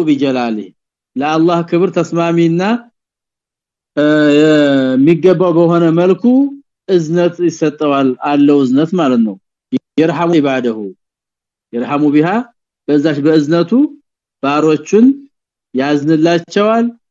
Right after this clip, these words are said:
ያጣቅማቸዋልም። በረካ ማለት አልኸይሩል ከሲሩ ሚን ኩሊ ሸይ፣ ከማንኛውም ነገር ጠቃሚ ሆኖ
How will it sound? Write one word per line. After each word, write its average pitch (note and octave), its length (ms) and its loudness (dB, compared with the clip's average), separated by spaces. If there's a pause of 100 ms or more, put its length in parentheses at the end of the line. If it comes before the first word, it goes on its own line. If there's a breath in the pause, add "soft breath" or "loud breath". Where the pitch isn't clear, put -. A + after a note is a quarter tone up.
(300)
ያጣቅማቸዋልም። C#3 1700 -2 (1080)
በረካ E3 460 -2 (160)
ማለት F#3+ 380 -2 (680)
አልኸይሩል F3 600 -4
ከሲሩ E3+ 340 -4
ሚን E3+ 160 -2
ኩሊ C3+ 220 -6
ሸይ፣ - 220 -10 (680)
ከማንኛውም F3+ 720 0
ነገር F#3 320 0 (600)
ጠቃሚ F3+ 440 -4
ሆኖ F3+ 240 -4